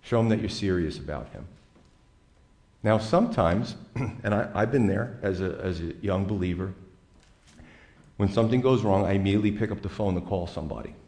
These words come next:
And that's good. Call your mentor, call a friend, a Christian, but maybe not immediately.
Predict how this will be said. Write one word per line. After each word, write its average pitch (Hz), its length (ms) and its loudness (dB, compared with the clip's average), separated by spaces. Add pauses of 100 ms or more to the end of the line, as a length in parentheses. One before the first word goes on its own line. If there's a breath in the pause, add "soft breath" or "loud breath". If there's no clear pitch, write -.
(960)
And 139 100 0
that's 220 180 0
good. - 360 4
Call 92 160 0
your 82 140 0
mentor, 131 460 2
call 87 240 -2
a 85 40 -2
friend, 107 340 2
a 98 60 -2
Christian, 101 480 -2 (480 loud breath)
but 123 100 -2
maybe 139 260 2
not 110 220 2
immediately. 82 600 -2